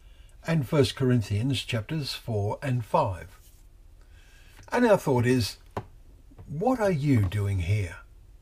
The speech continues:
Elijah showed he was a man of great faith when he challenged the wicked King Ahab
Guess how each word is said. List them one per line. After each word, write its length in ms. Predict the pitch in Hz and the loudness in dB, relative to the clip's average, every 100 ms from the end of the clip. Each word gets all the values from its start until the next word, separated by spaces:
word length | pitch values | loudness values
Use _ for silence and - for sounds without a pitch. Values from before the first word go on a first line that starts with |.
| - - - - - - - - - - - - - - - - - - - - - | -20 -20 -20 -20 -20 -20 -20 -20 -20 -20 -20 -20 -20 -20 -20 -20 -20 -20 -20 -20 0
Elijah 640 | 208 196 262 220 110 95 113 | 6 8 6 2 0 -4 -4
showed 520 | - - 147 135 127 | -4 0 2 2 2
he 220 | 104 143 | -2 -2
was 220 | 127 120 | -2 -2
a 60 | 120 | -2
man 360 | 117 117 143 123 | -2 -4 -2 -2
of 200 | 101 98 | -4 -2
great 300 | 143 170 - | -2 -2 -6
faith 500 | - 285 87 - - | -6 -4 -4 -10 -8
when 160 | 107 | -2
he 140 | 92 110 | -2 -2
challenged 580 | - 147 165 160 - 127 | -4 -4 -2 -4 -4 -4
the 60 | |
wicked 420 | 101 156 - 123 | -2 -2 -6 -8
King 280 | - 139 123 - | -4 -2 -4 -4
Ahab 560 | 120 101 98 101 104 | -2 0 0 -2 -4